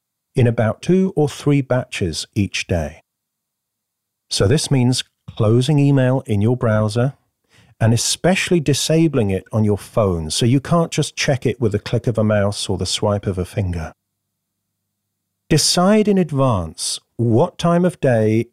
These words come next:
and for how long you're going to check your email. Jocelyn recommends about twenty to thirty minutes at a time, and during this time, focus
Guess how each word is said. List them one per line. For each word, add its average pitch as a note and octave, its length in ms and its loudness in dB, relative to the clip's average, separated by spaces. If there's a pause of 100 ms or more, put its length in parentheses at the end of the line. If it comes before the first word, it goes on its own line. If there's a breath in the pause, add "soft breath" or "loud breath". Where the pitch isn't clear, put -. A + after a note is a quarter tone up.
and A2+ 180 0
for - 140 -8
how B2+ 280 -2
long A2+ 560 0
you're A2+ 120 -2
going G#2 180 0
to - 100 -10
check - 340 -4
your G2+ 180 -2
email. F2 440 0 (800)
Jocelyn G3+ 400 0
recommends D3+ 500 0
about A2+ 260 -2
twenty C#3+ 360 0
to B2+ 140 -2
thirty B2+ 380 0
minutes A2+ 400 0
at - 140 -6
a G#2+ 40 -6
time, E2+ 440 -2 (460)
and A2+ 200 2
during F3+ 420 2
this F#3 200 -2
time, A#2 500 0 (260)
focus - 540 -2